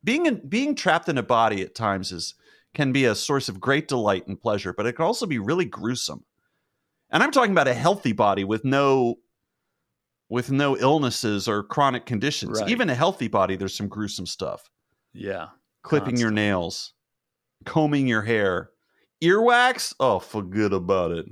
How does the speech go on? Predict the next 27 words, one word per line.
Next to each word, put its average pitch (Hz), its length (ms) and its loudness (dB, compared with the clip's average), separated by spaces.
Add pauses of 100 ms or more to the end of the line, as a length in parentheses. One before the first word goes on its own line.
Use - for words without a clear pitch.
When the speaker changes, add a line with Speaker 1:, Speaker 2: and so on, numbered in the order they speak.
Speaker 1:
As 113 160 -4
we 135 100 0
say 143 220 2
in 120 80 0
Speaker 2:
Yeah. 104 60 -2
Speaker 1:
Brooklyn, 147 440 0
earwax, 180 560 2
you 120 140 0
better 113 260 2
forget 107 460 -2
about 95 400 0
it. 78 160 -4
Hey, 143 160 2
yo. 104 920 -2 (540)
Speaker 2:
That's - 200 0
Speaker 1:
That's - 20 -4
Speaker 2:
what 113 140 -4
they 117 60 -2
Speaker 1:
fr-, 113 40 -6
Speaker 2:
say 113 200 -6
Speaker 1:
from 104 80 -2
Speaker 2:
in 101 60 -2
Speaker 1:
the 95 40 -2
s-, 85 60 -4
Speaker 2:
Brooklyn 113 280 -4
about 98 220 -4
earwax? 127 540 -10